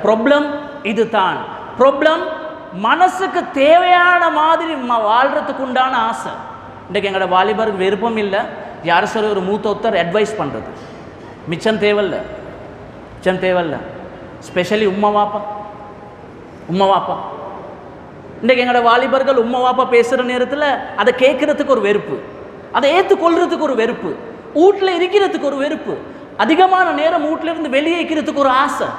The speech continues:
ஒரு இன்பம். இது, இது ஒரு, இது ஒரு ரெட் அலர்ட். இந்த ரெட் அலர்ட் எதுக்குன்னு சொல்லி சொன்னா, இது வந்து ஒரு ஹசார்ட், ஒரு லைட் ஒன்று பத்தி கொண்டு இருக்குது. என்னன்னு சொல்லி சொன்னா,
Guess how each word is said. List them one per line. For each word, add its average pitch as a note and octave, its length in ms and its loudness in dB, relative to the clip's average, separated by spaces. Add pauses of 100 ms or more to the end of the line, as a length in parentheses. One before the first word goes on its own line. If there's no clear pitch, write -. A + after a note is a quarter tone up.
(160)
ஒரு C#4+ 180 4
இன்பம். D4+ 340 2 (1500)
இது, C4+ 520 4 (440)
இது D4 220 -2
ஒரு, G#3 560 2 (300)
இது G#3 160 0
ஒரு G3 160 -2
ரெட் F#3+ 260 -2
அலர்ட். G3 440 2 (720)
இந்த F#3+ 220 0
ரெட் F#3 320 0 (140)
அலர்ட் A3 400 2 (160)
எதுக்குன்னு A3 420 -2
சொல்லி F3+ 260 -4
சொன்னா, D#3 400 -2 (800)
இது G3 180 4
வந்து G#3+ 220 2
ஒரு G#3 100 4
ஹசார்ட், F#3+ 500 2 (520)
ஒரு D#3+ 120 -2
லைட் G3+ 300 2
ஒன்று A#3+ 160 2
பத்தி G#3 280 0
கொண்டு A3+ 240 0
இருக்குது. G#3 440 2 (260)
என்னன்னு G#3 320 0
சொல்லி G3 240 -2
சொன்னா, E3+ 400 -4